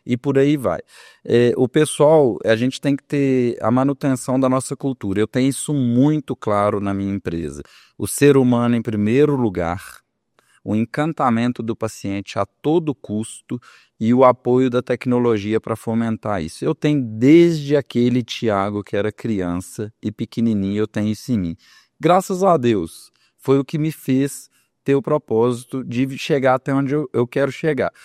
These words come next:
Então, eu sempre realmente coloco a pessoa em primeiro lugar, eu sempre encanto o meu paciente, eu sempre faço o auxílio da tecnologia.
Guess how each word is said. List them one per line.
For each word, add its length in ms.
Então, 140
eu 40
sempre 400
realmente 560
coloco 420
a 60
pessoa 480
em 60
primeiro 360
lugar, 480
eu 140
sempre 420
encanto 540
o 40
meu 140
paciente, 580
eu 60
sempre 320
faço 320
o 40
auxílio 460
da 120
tecnologia. 760